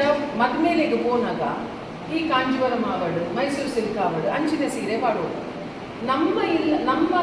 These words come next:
ಮದ್ಮೇಲೆಗೆ ಹೋನಾಗ ಈ ಬನಾರಸ್ ಸಿಲ್ಕ್, ಇಜೆಂಡ, ಕಲ್ಕತ್ತದ ಬೇತೆ ನಮ್ನೆದ ಸಿಲ್ಕ್, ಆ,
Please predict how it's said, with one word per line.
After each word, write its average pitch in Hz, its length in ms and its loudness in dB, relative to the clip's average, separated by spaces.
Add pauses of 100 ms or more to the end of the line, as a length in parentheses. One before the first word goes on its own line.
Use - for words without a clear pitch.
ಮದ್ಮೇಲೆಗೆ 262 560 2
ಹೋನಾಗ 202 320 0 (460)
ಈ - 100 -2
ಬನಾರಸ್ 247 420 2
ಸಿಲ್ಕ್, 226 1080 -4
ಇಜೆಂಡ, 247 400 0 (340)
ಕಲ್ಕತ್ತದ 240 480 0
ಬೇತೆ 220 200 2
ನಮ್ನೆದ 208 340 -2
ಸಿಲ್ಕ್, 185 360 -4 (540)
ಆ, 220 80 4